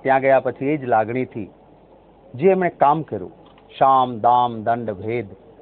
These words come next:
તમામ ખેલ ત્યાં ચાલ્યા, આખી સરકાર ત્યાં ઉતરી પડી હતી.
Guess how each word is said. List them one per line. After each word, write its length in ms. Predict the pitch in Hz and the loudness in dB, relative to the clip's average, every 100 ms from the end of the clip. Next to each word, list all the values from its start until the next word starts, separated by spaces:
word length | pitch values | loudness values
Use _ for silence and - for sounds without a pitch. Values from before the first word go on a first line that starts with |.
| - - - _ - - | -20 -20 -20 _ -20 -2
તમામ 400 | 170 208 214 190 - | 2 4 4 2 -2
ખેલ 260 | 147 131 131 | -2 0 -2
ત્યાં 180 | 117 - | -2 -2
ચાલ્યા, 300 | 95 95 107 | -4 -4 -6
આખી 240 | - 123 - | -6 -6 -2
સરકાર 280 | 123 147 156 156 | 0 2 2 2
ત્યાં 180 | 143 117 | -2 -2
ઉતરી 200 | 104 110 107 | -6 -10 -10
પડી 260 | 92 87 | -10 -12
હતી. 160 | - 90 | -16 -20